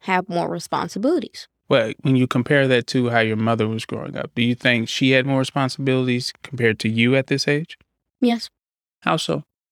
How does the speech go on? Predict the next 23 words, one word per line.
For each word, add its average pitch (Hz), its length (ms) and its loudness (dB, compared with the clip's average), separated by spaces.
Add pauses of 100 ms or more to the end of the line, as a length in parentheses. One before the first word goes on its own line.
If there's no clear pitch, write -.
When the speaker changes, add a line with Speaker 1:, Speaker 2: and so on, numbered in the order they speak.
(160)
Speaker 1:
I'm 196 200 0
responsible 196 800 -2 (800)
for, 175 240 -6 (160)
you 262 100 2
know, 185 220 0 (300)
keeping 226 280 0
my 226 160 4
grades 226 320 0
up, 220 140 0 (880)
doing 220 200 2
what 214 140 2
I 226 80 2
need 202 200 0
to 208 40 -6
do, 247 320 0 (260)
and 196 120 -10
taking 214 240 2
care 208 180 0
of 185 100 -6
these, 285 440 2 (640)
those 294 240 2
four. 190 360 0 (440)
Speaker 2:
Mm-hmm. 127 220 0